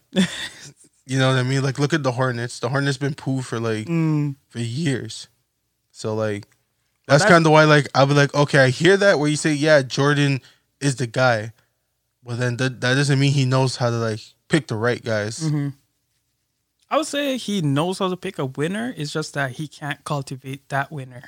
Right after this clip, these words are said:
Speaker 2: Or, like, develop them or something.
Speaker 1: Exactly.
Speaker 2: Yeah, no, I hear that.
Speaker 1: You
Speaker 2: It's
Speaker 1: can
Speaker 2: like
Speaker 1: just
Speaker 2: he,
Speaker 1: motivate
Speaker 2: like he
Speaker 1: someone to a certain point.
Speaker 2: Yeah, 'cause it's almost like when people say that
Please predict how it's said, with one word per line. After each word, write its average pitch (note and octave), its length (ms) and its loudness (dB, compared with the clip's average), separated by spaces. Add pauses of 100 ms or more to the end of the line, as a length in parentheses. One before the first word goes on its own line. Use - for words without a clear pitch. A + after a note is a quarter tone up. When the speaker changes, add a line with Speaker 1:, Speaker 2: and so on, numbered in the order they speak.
(100)
Speaker 2:
Or, C3+ 140 8
like, C3 220 4
develop B2+ 420 2
them A#2 180 -4
or A#2 60 -4
something. A#2 300 -4
Speaker 1:
Exactly. A#2+ 300 -6
Speaker 2:
Yeah, A#2 300 0
no, B2 160 0
I C#3+ 140 6
hear B2+ 220 0
that. A2 260 -2 (680)
Speaker 1:
You - 80 -20
Speaker 2:
It's - 80 -6
Speaker 1:
can - 20 -4
Speaker 2:
like C3+ 120 4
Speaker 1:
just E3 100 -2
Speaker 2:
he, D3 80 4
Speaker 1:
motivate D#3 240 4
Speaker 2:
like D#3+ 80 0
he D#3+ 60 -6
Speaker 1:
someone D#3 260 0
to C3+ 340 -4
a B2+ 60 -6
certain C#3 260 -14
point. C3 220 -14
Speaker 2:
Yeah, C#3 460 4
'cause D#3 200 0
it's E3 100 2
almost G#3+ 220 4
like G#3 100 6
when F#3 140 6
people E3+ 260 -2
say D3+ 260 0
that C3 320 2